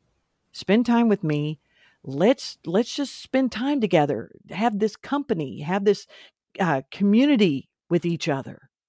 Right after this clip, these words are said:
Then when you go back to do what needs to be done, golly, it's just gonna be a lighter,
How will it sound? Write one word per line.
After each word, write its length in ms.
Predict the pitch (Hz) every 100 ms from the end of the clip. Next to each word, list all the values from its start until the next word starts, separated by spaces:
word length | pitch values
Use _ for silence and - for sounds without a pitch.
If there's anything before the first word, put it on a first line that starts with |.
| _ _ _ _
Then 640 | 147 170 294 285 170 175 196 _ _ -
when 160 | 175 170
you 120 | 160
go 180 | 190 214
back 240 | 220 208
to 100 | 185
do 200 | 170 190
what 120 | 170
needs 280 | 160 180 180
to 60 | 165
be 100 | 170
done, 440 | 156 165 165 170 -
golly, 520 | - 208 185 156 165 156
it's 100 | 151
just 200 | 156 -
gonna 140 | 160
be 180 | 151 156
a 60 | 151
lighter, 560 | 147 151 160 151 139